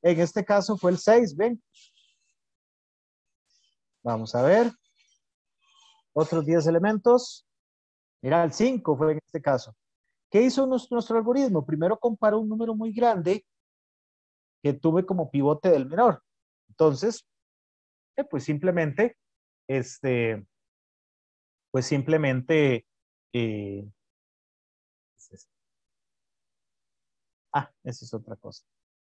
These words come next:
Eh, simplemente, eh, tomé un valor ahí, pues, con, pues cualquiera, ¿verdad? Y lo, y busqué el, este, y busqué el elemento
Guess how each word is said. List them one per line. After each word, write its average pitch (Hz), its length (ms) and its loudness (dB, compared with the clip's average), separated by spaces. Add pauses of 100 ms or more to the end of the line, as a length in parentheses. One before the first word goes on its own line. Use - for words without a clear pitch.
(280)
Eh, 135 500 0 (1300)
simplemente, 170 1040 0
eh, 113 320 -8 (380)
tomé 160 640 2
un 156 180 -2
valor 160 360 2
ahí, 147 540 -4 (680)
pues, 117 200 -12
con, 110 240 -10 (140)
pues 123 140 -10
cualquiera, 160 520 2
¿verdad? 135 400 2 (480)
Y 190 320 -2 (580)
lo, 135 400 -2
y 143 140 -2
busqué 156 560 -4
el, 123 520 -4
este, 98 600 -16 (480)
y 120 40 -6
busqué 117 460 -2
el 127 120 -2
elemento 110 760 -6